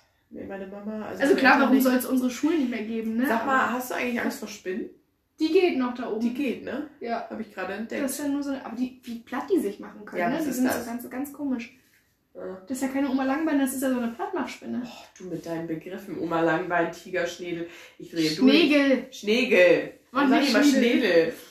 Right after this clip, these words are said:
Speaker 1: Ich sag
Speaker 2: <laughs>
Speaker 1: Schnägel.
Speaker 2: Ja, du willst aber
Speaker 1: Schnägel.
Speaker 2: Schnägel sagen. Kleines versaute Stück. <laughs>
Speaker 1: Oh,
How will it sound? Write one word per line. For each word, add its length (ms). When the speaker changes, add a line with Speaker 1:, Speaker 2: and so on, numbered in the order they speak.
Speaker 1:
Ich 140
sag 120
Speaker 2:
<laughs> 20
Speaker 1:
Schnägel. 760
Speaker 2:
Ja, 120
du 60
willst 180
aber 100
Speaker 1:
Schnägel. 20
Speaker 2:
Schnägel 400
sagen. 340
Kleines 760
versaute 340
Stück. 220
<laughs> 720
Speaker 1:
Oh, 880